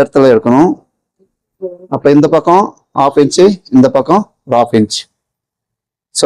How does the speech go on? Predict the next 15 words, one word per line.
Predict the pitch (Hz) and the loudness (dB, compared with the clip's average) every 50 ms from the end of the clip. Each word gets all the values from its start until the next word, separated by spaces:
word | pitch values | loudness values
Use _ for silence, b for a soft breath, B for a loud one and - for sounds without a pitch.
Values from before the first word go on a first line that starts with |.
| 135 131 | 2 4
இந்த | 135 139 139 | 4 4 4
மாதிரி | 143 147 143 139 135 | 2 2 2 2 2
எடுத்து | 127 135 - 143 127 | 0 0 0 0 0
நம்ம | 123 117 120 117 | 2 2 0 0
என்ன | 127 123 - | -2 0 0
செய்யலாம், | 123 117 113 131 160 170 139 127 | 0 2 2 0 0 0 0 0
டாட்டை | 127 123 - - 156 175 196 190 - _ _ _ _ _ _ - | 0 0 0 -2 -4 -4 -4 -6 -14 _ _ _ _ _ _ -2
கன்வெர்ட் | 120 117 117 110 - - | 0 0 0 -2 -2 -2
பண்ணிக்கணும். | 113 107 101 104 104 101 98 - _ _ _ _ _ _ _ _ _ _ _ _ _ _ _ _ _ _ _ _ _ _ _ _ _ _ _ _ _ _ _ _ _ _ _ - _ _ _ _ _ _ _ _ _ _ _ - - _ _ _ _ _ _ _ _ _ _ _ _ 127 123 | 0 0 0 0 0 -2 -2 -4 _ _ _ _ _ _ _ _ _ _ _ _ _ _ _ _ _ _ _ _ _ _ _ _ _ _ _ _ _ _ _ _ _ _ _ -20 _ _ _ _ _ _ _ _ _ _ _ -20 -20 _ _ _ _ _ _ _ _ _ _ _ _ -4 -4
இப்போ | - - 151 175 196 220 - - _ _ _ _ _ 120 | -2 0 0 0 0 0 -4 -8 _ _ _ _ _ 0
இந்த | 120 127 123 - | 0 0 0 0
கிராஸ் | 123 123 131 135 - - 127 | 0 0 0 -2 -2 -2 0
லைனை | 120 117 120 147 143 | 0 2 2 0 0
அப்படியே | 107 - 120 117 110 | -2 0 0 0 0
எடுத்துக்கலாம். | - - - 101 107 107 123 151 | 0 -4 -4 -4 -2 0 0 -2